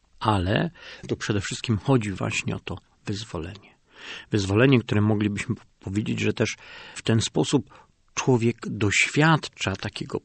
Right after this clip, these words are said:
przedsmaku zbawienia. Zostaje uwolniony od tego wszystkiego, co go ogranicza, co go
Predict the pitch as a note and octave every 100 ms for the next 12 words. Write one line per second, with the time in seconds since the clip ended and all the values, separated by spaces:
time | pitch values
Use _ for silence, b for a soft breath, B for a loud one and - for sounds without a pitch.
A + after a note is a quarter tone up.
0 | - - - - - C3+ A#2+ - G2+ G2+
1 | F#2 F2+ F2 G2+ - _ _ _ _ _
2 | _ B B B B - - B2+ G2 A2+
3 | A#2 C3+ B2 G2+ - G#2 F#2 - G#2+ -
4 | A2 - - - A2 G#2+ G#2 G2+ A#2 B2
5 | A#2 G2 - F#2+ - G#2+ G#2